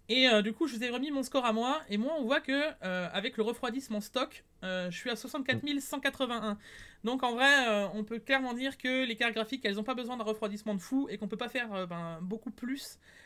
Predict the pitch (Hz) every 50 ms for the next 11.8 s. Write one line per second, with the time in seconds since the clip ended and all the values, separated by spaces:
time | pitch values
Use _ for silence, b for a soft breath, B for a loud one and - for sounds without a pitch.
0 | b b - 185 190 196 214 214 208 190 190 214 214 - - 208 196 196 - -
1 | 233 233 247 247 233 208 190 185 180 175 180 175 - 185 175 170 165 156 - -
2 | 226 214 208 214 - - 254 220 214 196 190 180 180 190 202 226 220 b b b
3 | b b b b - 170 196 202 180 - 175 165 165 160 156 156 - 202 - 226
4 | 214 208 202 - - 254 240 247 240 240 226 196 180 170 160 160 160 156 151 151
5 | 151 151 147 147 - - - - 277 269 - 262 226 202 233 240 220 - 214 190
6 | 190 180 175 175 175 - 208 185 175 170 147 143 - 139 147 185 - _ _ -
7 | - - - 190 - B B B B B B - 233 269 359 370 330 339 294 285
8 | 339 311 339 320 - 339 311 - 339 330 320 320 - - 330 370 392 403 - -
9 | - 240 254 254 294 285 277 269 262 247 240 240 226 - 285 - - 330 330 269
10 | 214 226 233 - - - 311 320 277 - 285 - - 285 277 285 294 294 - -
11 | _ - - - - 302 294 - 294 269 302 339 320 254 208 -